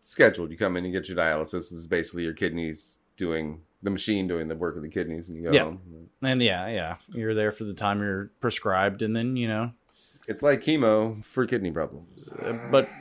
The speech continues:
Speaker 2: well, I mean, yeah, it's not fun. I wouldn't wish it
Speaker 1: Okay.
Speaker 2: on anybody.
Speaker 1: Okay.
Speaker 2: Um, yeah, it's, uh, y-,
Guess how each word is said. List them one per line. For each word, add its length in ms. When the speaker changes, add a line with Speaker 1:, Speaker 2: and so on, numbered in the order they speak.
Speaker 2:
well, 320
I 40
mean, 280
yeah, 220
it's 120
not 200
fun. 140
I 60
wouldn't 280
wish 160
it 40
Speaker 1:
Okay. 80
Speaker 2:
on 120
anybody. 460
Speaker 1:
Okay. 200
Speaker 2:
Um, 420
yeah, 240
it's, 380
uh, 500
y-, 380